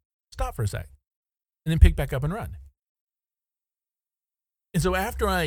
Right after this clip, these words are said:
eliminated any kind of, uh, possibilities of it being a software issue, I start looking at my hardware. So I was looking at my mouse, and, but does my mouse, I don't know, is it, is it on the proper surface? Does it need cleaning? Are the buttons clean? Everything else was fine. And then I saw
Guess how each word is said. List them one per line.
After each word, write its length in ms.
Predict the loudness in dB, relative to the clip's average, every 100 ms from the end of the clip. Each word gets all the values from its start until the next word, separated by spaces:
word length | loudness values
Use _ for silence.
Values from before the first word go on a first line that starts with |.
| 0
eliminated 720 | 0 0 0 0 0 0 -2
any 200 | -2 0
kind 180 | 0 0
of, 380 | -2 -4 -6 -8
uh, 240 | -8 -4
possibilities 640 | 0 0 0 -2 0 0
of 80 | -2
it 40 |
being 200 | -2 -2
a 40 | -2
software 440 | -2 -2 -2 -4
issue, 360 | -4 -4 -4 -2
I 100 | -2
start 180 | -4 -2
looking 240 | -2 -4
at 60 | -4
my 100 | -4
hardware. 360 | -2 -2 -4
So 120 | -6 -6
I 20 |
was 100 | -2
looking 200 | -2 0
at 40 |
my 100 | 0
mouse, 420 | 0 0 0 -2
and, 160 | -4 -4
but 120 | -6 -6
does 160 | -6
my 80 | -4
mouse, 400 | -4 -2 -4 -6
I 200 | -6 -4
don't 140 | -4
know, 80 | -6
is 140 | -6 -6
it, 60 | -10 -12 -8
is 120 | -6
it 140 | -6
on 100 | -8
the 60 | -6
proper 320 | -6 -6 -6
surface? 460 | -6 -6 -6 -6 -4
Does 180 | -2 0
it 80 | -2
need 160 | -4 -4
cleaning? 340 | -6 -4 -4
Are 80 | -2
the 80 | -2
buttons 420 | 0 -2 -4 -6
clean? 320 | -6 -6 -6
Everything 300 | -8 -8 -8
else 160 | -8 -8
was 80 | -10
fine. 300 | -12 -12 -8
And 220 | -2 -2
then 280 | -2 -6 -12
I 140 | -10 -10
saw 560 | -10 -8 -6 -4 -6